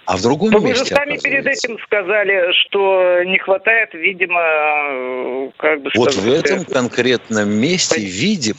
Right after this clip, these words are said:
Speaker 1: возможно, не хватает. Что ещё мы
Speaker 2: А.
Speaker 1: сказали такого, что вас вот сбило с панталыку?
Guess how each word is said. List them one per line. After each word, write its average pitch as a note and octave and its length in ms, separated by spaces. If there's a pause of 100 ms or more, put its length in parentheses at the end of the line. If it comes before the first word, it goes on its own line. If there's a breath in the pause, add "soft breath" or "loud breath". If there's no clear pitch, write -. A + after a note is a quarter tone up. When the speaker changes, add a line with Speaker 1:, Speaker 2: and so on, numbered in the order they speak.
(140)
Speaker 1:
возможно, G#2+ 920
не G2+ 160
хватает. G2+ 680 (640 loud breath)
Что - 280
ещё E3 360
мы - 100
Speaker 2:
А. - 40
Speaker 1:
сказали F#2 560
такого, D3+ 460
что - 240
вас B2 300
вот G2 120
сбило G#2 340
с - 100
панталыку? F#2+ 720